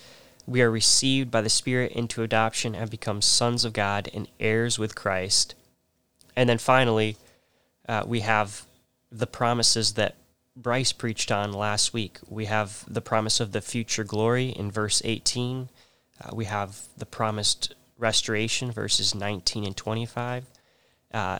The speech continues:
number three, we have promised intercession, verses twenty-six to twenty-seven. And then we have the promise of assurance, verses twenty-eight and thirty. So we have these amazing truths that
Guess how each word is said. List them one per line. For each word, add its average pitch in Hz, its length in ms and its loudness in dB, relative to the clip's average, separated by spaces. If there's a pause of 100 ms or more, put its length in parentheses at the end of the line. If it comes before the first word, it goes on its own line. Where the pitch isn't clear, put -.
(120)
number 113 260 -2
three, 120 300 -2
we 117 80 -2
have 101 200 -6
promised 110 480 0
intercession, 120 960 0 (260)
verses - 380 -2
twenty-six 110 560 0
to - 100 -4
twenty-seven. 110 840 -2 (720)
And 120 120 2
then 107 340 4
we 117 100 -2
have 110 160 2
the - 100 -2
promise 107 560 0
of 107 140 0
assurance, 107 500 0
verses - 360 0
twenty-eight 104 560 -4 (1400)
and 110 180 2
thirty. 113 340 4 (320)
So - 180 4
we 156 60 8
have 165 240 6
these 131 160 4
amazing 123 460 6
truths 139 400 2
that 110 280 4